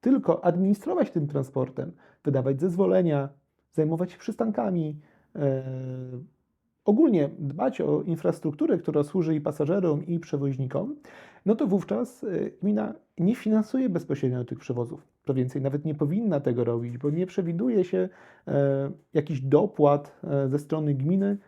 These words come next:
na rzecz prywatnych przedsiębiorców. Oni mogą otrzymywać i najczęściej otrzymują dopłaty z budżetu państwa, e, za stosowanie ulgowych biletów. Natomiast z punktu widzenia gminy, powiedzmy, nie ma takich bezpośrednich przypływów, nie powinno być. Czasem,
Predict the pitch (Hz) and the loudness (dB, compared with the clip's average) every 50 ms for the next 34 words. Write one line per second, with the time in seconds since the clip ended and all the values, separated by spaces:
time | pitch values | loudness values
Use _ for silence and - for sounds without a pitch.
0 | - _ - 220 214 226 208 - - - 175 165 156 170 170 170 - 160 160 160 | -18 _ -4 -2 0 0 -2 -4 -6 -6 -4 0 2 2 2 0 0 -2 -2 -2
1 | 160 - - _ _ _ - - 170 170 - 156 147 139 135 127 131 - - 160 | -4 -6 -12 _ _ _ -2 -2 -2 0 0 0 0 2 0 0 -2 -6 -10 -18
2 | 147 - _ _ - - - _ 349 339 339 320 311 302 285 254 220 208 196 - | -20 -20 _ _ -20 -20 -12 _ -2 0 0 2 2 2 2 2 2 2 0 0
3 | - 185 185 190 180 180 165 165 - - - - - 160 151 147 147 147 - _ | 0 0 2 2 4 2 2 2 -2 -8 -10 -8 -4 -2 -2 -2 -4 -4 -10 _
4 | _ - 147 151 160 170 180 202 202 - 165 160 160 - - 165 160 160 160 156 | _ -6 -4 -2 0 0 0 0 0 0 -2 -2 -2 -4 -6 -4 -4 -2 -2 -2
5 | 151 151 147 147 143 143 151 139 135 139 131 139 139 139 202 - 330 202 - - | -2 -2 0 -2 0 0 0 -2 -2 -2 -2 -2 -2 -2 -2 -2 0 0 -2 -2
6 | - 226 - - _ _ _ _ _ _ _ _ _ _ _ _ _ - - _ | -4 -8 -8 -8 _ _ _ _ _ _ _ _ _ _ _ _ _ -20 -20 _
7 | _ _ _ 151 143 131 147 147 147 - 151 - - 143 151 147 147 147 147 135 | _ _ _ 0 2 4 4 2 2 0 -4 -4 0 0 2 2 2 0 0 0
8 | 147 147 143 147 131 139 139 127 135 131 127 123 - - 240 294 - - _ - | 0 2 2 2 2 2 0 0 -2 -2 -2 -2 -2 -4 -4 -4 -6 -8 _ -20
9 | - _ _ - 269 392 370 311 262 254 - - - 277 294 240 - 208 180 175 | -20 _ _ -6 -4 -2 0 0 0 -2 -4 -4 -2 0 0 0 0 0 0 0
10 | 170 180 175 165 151 147 151 175 180 175 175 180 175 180 - - _ _ _ - | 2 2 2 2 2 2 2 2 4 4 4 4 2 0 -8 -18 _ _ _ -2
11 | 165 160 - 156 151 151 175 196 175 156 151 147 151 147 147 156 147 139 156 147 | -2 0 0 0 2 4 6 6 6 6 6 4 2 0 0 -2 0 2 2 2
12 | 147 - 143 147 - 143 139 143 139 - - _ - 180 180 160 160 147 156 185 | 2 -2 -2 -2 0 -2 -2 -2 -6 -8 -6 _ 0 0 0 0 -2 -2 0 0
13 | 175 180 175 156 160 160 147 131 127 127 - 208 190 - _ _ _ _ - - | 0 2 0 0 2 0 0 0 -2 -4 -6 -10 -12 -16 _ _ _ _ -20 -20
14 | - - _ _ - 285 320 285 285 247 196 151 131 160 - | -20 -20 _ _ 2 4 4 4 4 2 0 0 -2 -4 -10